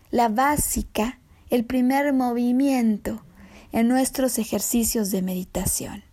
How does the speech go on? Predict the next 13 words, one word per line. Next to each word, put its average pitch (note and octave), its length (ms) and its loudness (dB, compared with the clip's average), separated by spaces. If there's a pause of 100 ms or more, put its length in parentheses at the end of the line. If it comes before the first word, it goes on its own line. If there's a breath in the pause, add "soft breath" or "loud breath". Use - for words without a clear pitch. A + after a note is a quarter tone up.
(800 soft breath)
Quiero C#4+ 240 4
pedirte D4 400 0
entonces C4 540 0
que A#3 100 -2
te A3 160 -4
quedes A#3+ 380 0
en G#3+ 120 2
este A#3 280 0
estado A3+ 480 0
de G3+ 140 0
calma C4+ 580 0
y C4 60 0
profundidad A#3 1080 -2